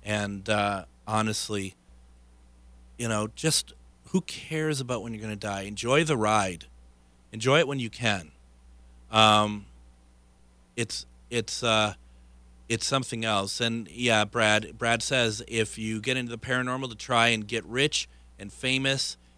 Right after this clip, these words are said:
then the paranormal is not for you." Unfortunately, tell that to a lot of people, right, Brad? Um, and, uh, <laughs> and, and Julianne says, "Is there an expiration date stamped on the bottom of your foot?" Right?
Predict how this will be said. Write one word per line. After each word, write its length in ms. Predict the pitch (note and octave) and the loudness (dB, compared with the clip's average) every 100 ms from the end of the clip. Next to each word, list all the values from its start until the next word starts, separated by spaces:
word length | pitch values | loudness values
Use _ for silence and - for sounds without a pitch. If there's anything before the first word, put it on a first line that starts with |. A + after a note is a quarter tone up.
| _ | _
then 120 | G#2 | -12
the 80 | G2+ | -10
paranormal 600 | - A#2+ A#2 A2+ A2+ A#2+ A2 | -4 -2 -2 -2 -4 -8 -10
is 200 | G2+ G2 | -12 -10
not 200 | G2 - | -12 -12
for 140 | G#2 | -12
you." 320 | G2+ F#2 E2+ - - - - | -10 -10 -12 -18 -20 -16 -4
Unfortunately, 840 | A#2 - G#3 G3+ F3+ D#3 D3 C#3 B2+ | -2 6 6 6 2 0 0 0 0
tell 220 | D#3 D3 | 0 2
that 140 | C3+ | 2
to 100 | - | 0
a 20 | A#2 | -2
lot 220 | A2+ G#2 | 0 -2
of 80 | - | -2
people, 380 | B2 A2+ F#2 | -4 -4 -6
right, 200 | F#2 G#2 | -8 -8
Brad? 360 | - A#2 A#2 B2 - - - - - | -2 2 4 2 -4 -20 -20 -8 4
Um, 640 | A2 G#2+ G#2 G#2 G2 G2 - _ _ _ _ _ - - - | 8 8 6 2 -2 -10 -18 _ _ _ _ _ -20 -14 -4
and, 360 | A2+ G#2+ G#2+ | -2 -2 -2
uh, 400 | A2 G#2 G2+ G2+ - - - - - | 0 2 2 -2 -8 -18 -20 -20 -20
<laughs> 560 | - - - - C3 G3+ | -20 -20 -20 -6 4 6
and, 220 | F3 A2+ - - - B2 F3+ | 6 4 -8 -20 -8 2 4
and 220 | E3 B2+ | 4 4
Julianne 440 | C3 B2+ A#2+ A#2+ | -2 0 0 -2
says, 240 | A#2 A#2 A2 | 0 0 0
"Is 140 | G#2+ | -2
there 200 | A#2 A2+ | 2 4
an 60 | A2 | 2
expiration 720 | A#2 - A2+ A2+ A#2 A#2 G#2+ | 0 -4 -2 0 0 -2 -6
date 280 | G#2+ G2+ - | -8 -8 -10
stamped 520 | - A#2 A2+ A2 - _ _ _ - | -6 -2 0 -2 -10 _ _ _ -6
on 120 | A2 | -4
the 60 | G#2 | 2
bottom 340 | G#2+ G#2+ G#2+ | 4 4 0
of 80 | G#2 | -6
your 100 | G2+ | -10
foot?" 360 | - A#2 F2 - | -4 -2 -2 0
Right? 440 | A2+ C#3 A3 - | 6 6 6 -2